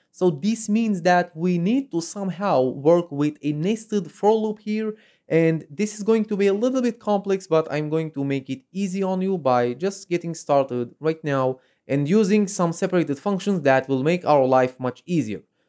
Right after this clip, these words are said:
All right, so at first, I'd like to delete the console dot log data here and work in a separated line just to make it more comfortable to read. Now, at first, I'm going to iterate over each one of the matches.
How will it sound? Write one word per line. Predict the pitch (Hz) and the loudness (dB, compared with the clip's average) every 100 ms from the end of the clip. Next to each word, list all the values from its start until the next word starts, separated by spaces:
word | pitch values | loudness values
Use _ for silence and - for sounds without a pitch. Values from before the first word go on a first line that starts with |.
| _ | _
All | 185 | 4
right, | 214 120 - | 6 4 6
so | 170 165 | 6 8
at | 175 | 6
first, | - 208 233 254 - | 2 4 4 4 0
I'd | 170 151 | 0 2
like | 180 269 269 | 2 2 0
to | 214 202 | -2 0
delete | 170 160 170 175 175 143 | 0 2 4 2 0 -4
the | 139 | -4
console | - 190 196 165 | 0 0 0 -2
dot | 143 139 135 | 0 0 2
log | 139 135 135 | 2 2 2
data | 139 180 190 185 | 0 2 2 0
here | 180 185 185 185 _ _ 143 | 0 0 -2 -4 _ _ 0
and | 156 156 151 147 - _ | 4 4 4 0 -10 _
work | 139 147 214 233 - | 2 6 6 4 0
in | 185 170 | 0 2
a | |
separated | 156 180 180 170 160 143 | 0 0 0 -2 -2 0
line | 143 151 151 143 | 2 2 2 -2
just | 147 147 - | -4 -6 -4
to | 135 131 127 | -2 -2 -4
make | 135 131 127 | -4 -6 -6
it | 127 127 | -8 -2
more | 127 127 | -2 -2
comfortable | 185 185 156 131 131 123 | -2 -2 -4 -4 -4 -4
to | 131 117 113 | -4 -4 -2
read. | 107 - _ _ _ _ | -4 -6 _ _ _ _
Now, | 156 185 190 180 | 2 6 6 6
at | 175 175 | 4 2
first, | - 220 254 269 - | 2 4 6 4 -2
I'm | 180 180 | 0 2
going | 175 247 240 | 2 2 2
to | 190 170 | -2 -2
iterate | 196 208 208 208 - | -2 2 2 0 0
over | 175 165 175 180 180 _ | 2 4 4 4 0 _
each | 185 208 - 165 | -6 -6 -6 -4
one | 190 | -2
of | 170 | 0
the | 143 | -2
matches. | 143 175 - 92 - | 0 0 -2 -10 -16